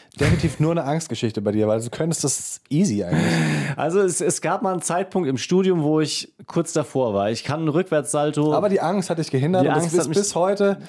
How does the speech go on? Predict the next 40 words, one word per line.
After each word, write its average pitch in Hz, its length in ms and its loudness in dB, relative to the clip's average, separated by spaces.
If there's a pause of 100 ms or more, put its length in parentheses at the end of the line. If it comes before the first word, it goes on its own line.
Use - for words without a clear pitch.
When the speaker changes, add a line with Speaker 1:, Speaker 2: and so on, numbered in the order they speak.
Speaker 2:
Genau. 277 360 4
Speaker 1:
auch - 60 2
mit 202 140 0
sechsunddreißig, 180 960 0 (320)
sagst 156 320 -2
du, 170 60 0
die 156 240 0
Angst. 226 460 0 (320)
Speaker 2:
Ich, - 140 0
Speaker 1:
Ey. 220 160 4 (220)
Speaker 2:
ey, 151 260 -2
du, 135 200 -2
du 131 140 -8
machst, 160 400 -4
du 135 80 -4
wirst - 160 -2
dich 165 120 -6
lustig 196 300 -2
machen 131 220 -2
über 120 140 2
mich 143 220 0
und 143 160 -2
zwar 143 220 0
zu 131 160 -2
Recht, 156 400 -2
aber 123 180 0
ich - 140 -6
hab 175 180 -4
diesen 120 300 -2
Traum, 165 440 -2
dass 120 180 -2
ich - 140 -6
mit 156 160 -2
meinem 123 280 -2
Sohn 139 360 0
jetzt 101 600 -2
diese 107 220 0
ganzen 113 600 0
Elemente 113 460 0
lerne. 110 480 0